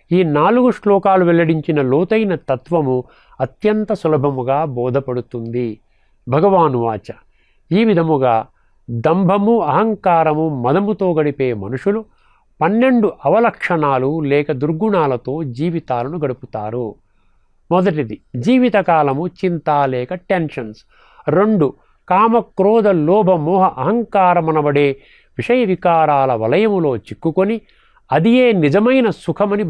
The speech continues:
భావిస్తారు. మూడు, కామ క్రోధపరాయణులై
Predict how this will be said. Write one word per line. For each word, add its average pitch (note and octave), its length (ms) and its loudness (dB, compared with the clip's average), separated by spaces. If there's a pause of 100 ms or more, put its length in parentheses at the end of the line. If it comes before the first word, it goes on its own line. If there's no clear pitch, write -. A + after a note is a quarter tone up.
భావిస్తారు. B2+ 840 -4 (420)
మూడు, F#3 300 2 (420)
కామ A3 300 4
క్రోధపరాయణులై E3+ 1400 0